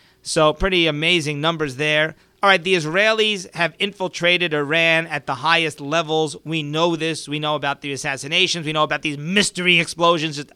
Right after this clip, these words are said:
all over the place. Every nuclear facility, uh, the Iranians seem to have these massive, massive just mystery explosions. They just pop up spontaneously. Just, just crazy coincidence that it only hits the Iranian nuclear facility since they have such bad luck here with all these fires and explosions.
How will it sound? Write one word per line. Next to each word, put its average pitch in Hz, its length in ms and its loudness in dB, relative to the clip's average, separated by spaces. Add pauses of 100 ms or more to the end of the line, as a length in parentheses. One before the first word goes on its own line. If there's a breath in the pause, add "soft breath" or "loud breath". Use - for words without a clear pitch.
all 240 320 2
over 226 240 2
the 175 80 -8
place. 160 360 -4 (320 loud breath)
Every 226 280 0
nuclear 214 400 -4
facility, 196 680 -4 (240 soft breath)
uh, 165 180 0 (220)
the 170 140 0
Iranians 185 460 -2
seem 196 200 -6
to 180 100 -4
have 175 240 -2
these 160 220 -4
massive, 185 520 -6
massive 180 400 -4
just 160 240 -10 (160)
mystery 185 460 -2
explosions. 175 540 -2
They 160 100 -4
just 160 300 -12
pop 233 340 2
up 196 320 -4
spontaneously. 160 1040 -4 (400 loud breath)
Just, - 240 -8
just - 480 -16
crazy 226 400 0
coincidence 170 600 -4
that 156 120 -2
it 160 60 -4
only 196 260 0
hits 175 160 -4
the 170 100 -4
Iranian 165 360 -4
nuclear 175 320 -6
facility 185 420 -4
since 147 140 -8
they 156 80 -2
have 143 100 -4
such 156 260 -6
bad 180 280 2
luck 165 260 -4
here 147 140 -4
with 143 120 -4
all 156 140 -2
these 139 160 -6
fires 151 400 -2
and 127 80 -8
explosions. 160 640 -4